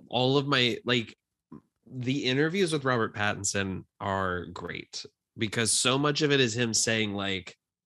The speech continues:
"I'm playing a character. Like, I'm not gonna fucking ruin my life for this. I'm not doing a ton of working out." Like, I, you know, he's like, "I'm staying in shape." But,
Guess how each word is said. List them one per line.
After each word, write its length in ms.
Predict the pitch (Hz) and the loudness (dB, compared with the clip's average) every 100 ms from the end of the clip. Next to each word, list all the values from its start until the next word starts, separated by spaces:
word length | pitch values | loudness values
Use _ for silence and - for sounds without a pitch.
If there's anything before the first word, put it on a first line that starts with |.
| _ _ _ _ | _ _ _ _
"I'm 160 | 120 123 | -2 -2
playing 340 | - 185 170 | 2 2 4
a 80 | 104 | 2
character. 760 | - - 160 123 92 - 85 | -2 0 4 4 2 0 0
Like, 180 | 85 90 | 0 0
I'm 140 | 107 120 | 0 2
not 240 | 139 139 | 0 0
gonna 300 | 143 135 117 | -2 -2 -2
fucking 360 | 110 120 120 95 | -2 -2 -2 -4
ruin 400 | 92 110 123 117 | 0 2 2 2
my 180 | 104 92 | 2 2
life 380 | 87 95 101 - | 2 0 -2 -6
for 80 | 92 | -2
this. 280 | 90 90 95 | 0 0 0
I'm 80 | |
not 180 | 90 110 | 0 0
doing 220 | 139 143 | 2 2
a 40 | 131 | 2
ton 260 | - 120 117 | 0 0 2
of 80 | |
working 440 | 107 104 - 101 92 | 2 2 0 -4 -2
out." 320 | 85 90 104 | -2 -2 -2
Like, 260 | 101 90 87 | 0 0 0
I, 280 | 95 95 92 - - - _ | 2 2 2 -4 -20 -20 _
you 100 | 131 | 2
know, 200 | 120 101 | 2 2
he's 180 | 107 107 | 0 0
like, 100 | 101 | 0
"I'm 80 | 104 | 0
staying 460 | - 135 151 160 | 0 4 4 4
in 140 | 135 98 | 2 0
shape." 600 | - - - 104 104 - | 0 0 0 0 0 -2
But, 140 | 117 | -4